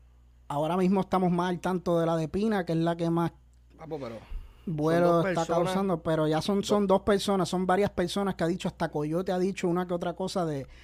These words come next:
Speaker 2: Son
Speaker 1: de
Speaker 2: tres.
Speaker 1: cómo ha sido su experiencia
Speaker 2: <laughs>
Speaker 1: con Tony Dice.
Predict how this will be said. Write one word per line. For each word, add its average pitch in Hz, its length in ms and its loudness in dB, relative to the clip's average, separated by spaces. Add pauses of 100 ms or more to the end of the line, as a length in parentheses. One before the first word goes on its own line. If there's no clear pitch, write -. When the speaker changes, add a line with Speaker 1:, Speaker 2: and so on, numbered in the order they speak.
Speaker 2:
Son 156 140 -4
Speaker 1:
de 156 80 -2
Speaker 2:
tres. - 100 -2
Speaker 1:
cómo 175 140 0
ha 175 60 0
sido 190 320 4
su 185 140 0
experiencia 175 800 2
Speaker 2:
<laughs> - 60 -6
Speaker 1:
con 165 200 0
Tony 160 300 0
Dice. 175 320 2